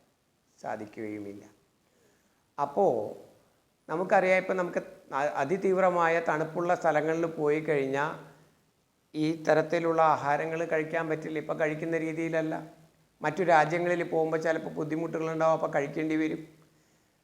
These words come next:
അപ്പോൾ അത് കഴിക്കണ്ട എന്ന് പറയുന്നതിൽ അർത്ഥമില്ല.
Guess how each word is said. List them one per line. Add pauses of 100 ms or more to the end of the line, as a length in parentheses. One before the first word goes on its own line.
(280)
അപ്പോൾ
അത്
കഴിക്കണ്ട
എന്ന്
പറയുന്നതിൽ
അർത്ഥമില്ല.